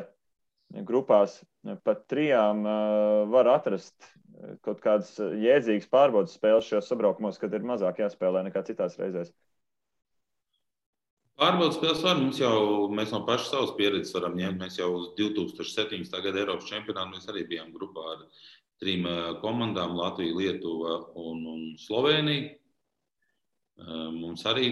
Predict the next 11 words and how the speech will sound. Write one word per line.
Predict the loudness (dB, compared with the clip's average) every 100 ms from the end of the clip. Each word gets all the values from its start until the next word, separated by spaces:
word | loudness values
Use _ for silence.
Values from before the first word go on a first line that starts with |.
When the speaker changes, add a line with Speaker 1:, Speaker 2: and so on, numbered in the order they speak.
| 0
Speaker 2:
tā | 0
bija, | 2 0
ka | 0
mums | -2 -4 -4
pirmā | -2 -2
sabraukumā | -4 -4 -4 -4 -6 -10
mēs | -12 -10
spēlējām | -6 -4 -4 -6
vienu | -8
spēli | -10 -8 -8
mājās | -6 -8 -10